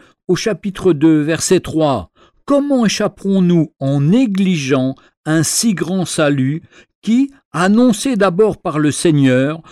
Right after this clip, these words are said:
nous a été confirmé par ceux qui l'ont entendu ? » Dans le verset cité,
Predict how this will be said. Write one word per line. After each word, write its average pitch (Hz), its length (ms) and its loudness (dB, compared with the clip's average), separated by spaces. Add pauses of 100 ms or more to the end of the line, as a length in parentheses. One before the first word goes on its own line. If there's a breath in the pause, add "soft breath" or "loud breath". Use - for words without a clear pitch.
(180 loud breath)
nous 170 260 2
a 208 120 2
été 202 280 2
confirmé 147 920 0 (300 soft breath)
par 156 200 -6
ceux 170 240 2
qui - 180 -2
l'ont 165 300 0
entendu ? » 190 720 0 (680)
Dans 131 140 -2
le 139 100 2
verset 185 400 0
cité, 233 600 -6